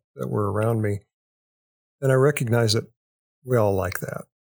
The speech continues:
and our students like that. So for me, this whole journey began with creating opportunities for kids. That's why we do stem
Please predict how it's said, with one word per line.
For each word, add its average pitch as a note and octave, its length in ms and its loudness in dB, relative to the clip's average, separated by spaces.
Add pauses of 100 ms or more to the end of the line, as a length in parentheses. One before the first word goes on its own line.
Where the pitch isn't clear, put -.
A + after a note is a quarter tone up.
(240)
and G#2 400 -2
our A2+ 160 -2
students A#2 500 2
like G#2 240 -4
that. A2+ 200 -4
So B2+ 180 2
for B2+ 160 -2
me, B2+ 200 2
this B2 240 2
whole B2+ 200 0
journey A2+ 340 2
began A2 540 0
with G2+ 220 -2
creating G#2 360 -2
opportunities G#2 680 -2
for - 180 -8
kids. G#2 460 -4 (260)
That's - 180 -16
why G2+ 140 -4
we G2 140 -2
do F#2+ 280 -6
stem G2+ 760 2